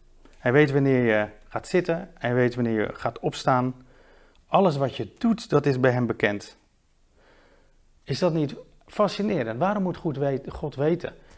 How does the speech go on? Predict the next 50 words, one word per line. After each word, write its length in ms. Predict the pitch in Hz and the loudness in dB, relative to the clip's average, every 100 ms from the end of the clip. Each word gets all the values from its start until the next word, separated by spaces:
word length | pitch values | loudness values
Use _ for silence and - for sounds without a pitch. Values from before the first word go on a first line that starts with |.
| - - - | -20 -20 -6
wanneer 220 | 127 139 | 0 0
je 60 | 135 | 0
gaat 200 | 135 - | -2 -4
zitten 240 | 139 - | -6 -6
of 60 | - | -6
gaat 160 | 113 | -8
staan? 340 | - 139 110 - | -6 -8 -8 -8
Ik 180 | - 123 | -8 -4
denk 160 | 196 208 | -2 -2
dat 120 | 156 | -4
dat 120 | - | -8
echt 240 | 135 - | -10 -10
iets 140 | 143 - | -10 -8
zegt 240 | 131 - | -10 -6
over 240 | 127 117 120 | -8 -4 -2
hoe 160 | 120 | -2
intens 440 | 123 123 151 147 - | -6 -6 -6 -6 -8
en 260 | 120 113 - - - _ _ _ | -10 -10 -14 -20 -20 _ _ _
hoe 220 | - 135 | -8 -6
intensief 540 | 143 139 139 110 170 - | -2 -2 -2 -2 -2 -2
God 400 | - 190 - - | -4 -6 -6 -8
jou 240 | 143 135 | -4 -2
lief 180 | 180 220 | -2 -4
heeft. 400 | 127 101 - - | -6 -8 -10 -14
Dat 140 | 139 - | -12 -10
hij 80 | |
gewoon 260 | 135 147 156 | -10 -10 -10
alles 320 | - 190 180 | -8 -6 -6
van 180 | - 156 | -6 -6
je 80 | 143 | -4
wil 120 | 131 | -4
weten, 300 | 120 107 - | -4 -6 -4
ook 240 | 165 180 - | -4 -4 -4
dat 200 | - 139 | -6 -2
soort 220 | 135 127 | -2 0
kleine 320 | - 131 135 | 4 4 4
dingen. 280 | 120 110 120 - _ _ _ _ _ _ _ _ - - | 0 -2 -8 -14 _ _ _ _ _ _ _ _ -20 -12
Er 100 | - | -6
staat 200 | 123 160 | 0 2
in 60 | 156 | 2
Psalm 280 | - 156 156 | 4 4 6
honderdnegentig, 640 | 151 139 143 143 - - | 4 4 4 4 2 -6
dat 200 | 139 139 | -4 -4
je, 120 | - | -2
honderdnegenendertig, 800 | 131 147 131 151 151 151 139 135 | 0 0 2 2 4 2 2 2
dat 120 | 139 135 | -2 -6
je 80 | |
prachtig 460 | - - 214 - - | -2 4 4 4 -6
bent 200 | 139 123 | -6 -6
gemaakt. 480 | - 113 - - | -8 -8 -10 -14